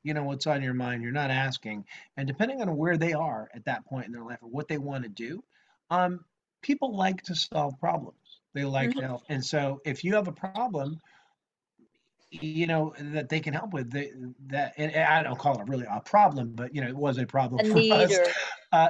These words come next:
Speaker 1: yeah, and,
Speaker 2: piece of
Speaker 1: and,
Speaker 2: the
Speaker 1: and there you
Speaker 2: puzzle
Speaker 1: go.
Speaker 2: that's missing.
Speaker 1: It was a
Speaker 2: Yeah.
Speaker 1: piece of the puzzle,
Speaker 2: Uh-huh.
Speaker 1: exactly. And they're like,
Speaker 2: Yeah.
Speaker 1: "I can help you with that piece." And so that was really interesting. You know, it was
Speaker 2: Oh,
Speaker 1: just, um, amazing.
Speaker 2: there, there's
Speaker 1: Yeah.
Speaker 2: something else that I should bring up,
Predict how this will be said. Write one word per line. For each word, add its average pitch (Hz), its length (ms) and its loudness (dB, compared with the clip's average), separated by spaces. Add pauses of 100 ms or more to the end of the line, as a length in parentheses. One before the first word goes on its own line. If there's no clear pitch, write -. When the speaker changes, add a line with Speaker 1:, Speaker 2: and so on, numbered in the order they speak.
Speaker 1:
yeah, 185 180 2
and, 185 100 8
Speaker 2:
piece 190 100 2
of 180 60 2
Speaker 1:
and, 170 80 0
Speaker 2:
the 185 60 6
Speaker 1:
and 165 140 2
there 180 140 8
you 175 120 4
Speaker 2:
puzzle 185 120 0
Speaker 1:
go. 226 80 -4
Speaker 2:
that's - 160 -16
missing. 226 600 -8
Speaker 1:
It 220 60 4
was 233 100 8
a - 20 8
Speaker 2:
Yeah. 226 60 4
Speaker 1:
piece 262 200 6
of 262 80 -6
the 214 60 0
puzzle, 180 340 4
Speaker 2:
Uh-huh. 147 60 -4
Speaker 1:
exactly. 170 480 0
And 143 100 -2
they're 156 80 2
like, 143 120 6
Speaker 2:
Yeah. 214 200 2 (800)
Speaker 1:
"I 277 80 4
can 240 140 4
help 156 180 2
you 120 80 -2
with 110 80 -4
that 101 140 -4
piece." 92 280 -8
And 151 160 -2
so 180 140 0
that 175 160 0
was 170 140 -6
really 170 200 -4
interesting. 113 460 -6
You 104 60 -14
know, 117 80 -8
it 120 80 -6
was 392 120 6
Speaker 2:
Oh, 349 180 8
Speaker 1:
just, - 100 -12
um, 247 160 -4 (160)
amazing. 285 180 -8
Speaker 2:
there, 381 180 4
there's 392 200 4
Speaker 1:
Yeah. 262 80 2
Speaker 2:
something 359 360 -2
else 359 280 0
that 269 100 0
I 247 80 -4
should 233 220 -14
bring 233 200 -4
up, 285 200 -2